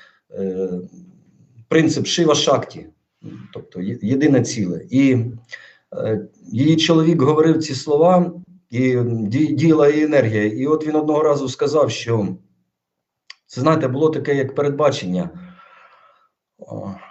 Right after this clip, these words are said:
він сказав, що можуть бути такі періоди, коли вам буде дуже-дуже тяжко. Дуже тяжко. І, м, буде навіть здаватися, що просто, ну, взагалі якби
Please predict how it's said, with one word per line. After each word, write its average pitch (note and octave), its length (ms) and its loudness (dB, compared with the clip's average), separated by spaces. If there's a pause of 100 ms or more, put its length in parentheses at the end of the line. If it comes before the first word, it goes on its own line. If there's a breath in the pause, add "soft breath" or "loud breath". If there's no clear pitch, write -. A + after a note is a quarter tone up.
він C#3+ 140 -2
сказав, D3+ 340 4
що C#3 140 -4
можуть D#3 280 2
бути D#3 200 -2
такі C3+ 260 -4
періоди, C#3+ 480 2
коли C3+ 240 -2
вам C3 200 2
буде C#3+ 220 -2
дуже-дуже C3 600 -4 (140)
тяжко. A2 400 0 (1400 soft breath)
Дуже G#2+ 360 -4
тяжко. F#2+ 460 -2
І, A2+ 340 0 (360)
м, G2+ 600 -2 (680)
буде C3+ 320 2
навіть C#3 260 4
здаватися, B2+ 600 0
що B2 200 -10
просто, A2+ 680 -4
ну, G#2 200 -2
взагалі A#2 480 0
якби G2+ 500 0